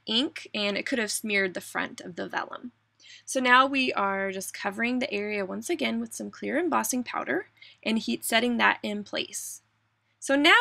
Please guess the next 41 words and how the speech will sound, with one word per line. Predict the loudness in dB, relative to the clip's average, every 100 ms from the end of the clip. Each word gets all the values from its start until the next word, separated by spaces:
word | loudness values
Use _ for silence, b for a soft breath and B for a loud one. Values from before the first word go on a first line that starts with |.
| 6
we | 4
are | 4
going | 2 0
to | 2 4
actually | 4 0 -2
start | 0 2 6
adding | 8 8 6 0
the |
color | -2 0 0 0
to | -4
the | -4
project. | 6 6 6 -2 _ -14 B B B B
So | 2
this | 2 2
is | -2
just | 2 2 2
some | 0 0
basic | 2 2 2 0 0
acrylic | -2 -2 -2 0 -2 -8 _
craft | 0 0 0 -8
paint, | -4 -4 -6 -14 _ _ _ _ _
and | 0 0
I'm | 2
taking | 0 0 0
a | 0
small | -2 -2 -2 0 -2 -4
fine | -4 0 0 0 -4 -6 -10
paintbrush | -10 -10 -8 -6 -2 0 -2 -4
and | -4
I've | -4 -6
turned | 0 2 4
my | 4 6
vellum | 4 4 2 -2
over, | -2 0 0
so | 0 -2
I'm | -2
working | -2 0
with | 0 0
the | -2
back | 4 6 4 -4
side. | -10 -8 -10 -12